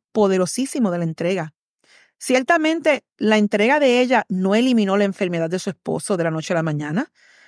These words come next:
no disipó todos los miedos instantáneamente que ella tenía, pero,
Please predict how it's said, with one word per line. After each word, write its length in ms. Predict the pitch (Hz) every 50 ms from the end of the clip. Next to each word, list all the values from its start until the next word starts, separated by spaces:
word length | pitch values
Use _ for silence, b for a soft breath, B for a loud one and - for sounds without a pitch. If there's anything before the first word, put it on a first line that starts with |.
| b b b
no 200 | - 208 233 285
disipó 540 | 330 381 392 - 330 277 208 - 226 233 247
todos 220 | - - 214 220 240
los 120 | 247 220
miedos 460 | 202 202 190 180 190 208 220 233 220
instantáneamente 960 | 214 185 165 - - 170 170 170 - 175 175 190 180 175 170 170 185 - 196
que 100 | - 165
ella 120 | 160 165 170
tenía, 440 | - 170 147 147 147 151 208 311 381 - _ _ _ _ _ _ _ _ _ _ _ _ _ _ -
pero, 360 | 220 220 220 214 220 -